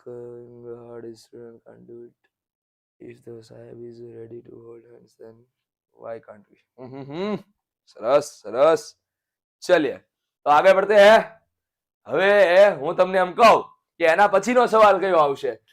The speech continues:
ઉસકે બાદ કા સવાલ ક્યા આયેગા? ઉસકે બાદ કા સવાલ આયેગા.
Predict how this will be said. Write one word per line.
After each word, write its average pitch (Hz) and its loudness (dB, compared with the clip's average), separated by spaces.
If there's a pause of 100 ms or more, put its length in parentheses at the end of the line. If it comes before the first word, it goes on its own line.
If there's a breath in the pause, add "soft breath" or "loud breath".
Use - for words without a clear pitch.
(120)
ઉસકે 220 0
બાદ 220 4
કા 214 4
સવાલ 196 2
ક્યા 185 4
આયેગા? 175 6
ઉસકે 165 -6
બાદ 175 4
કા 175 0
સવાલ 170 2
આયેગા. 160 0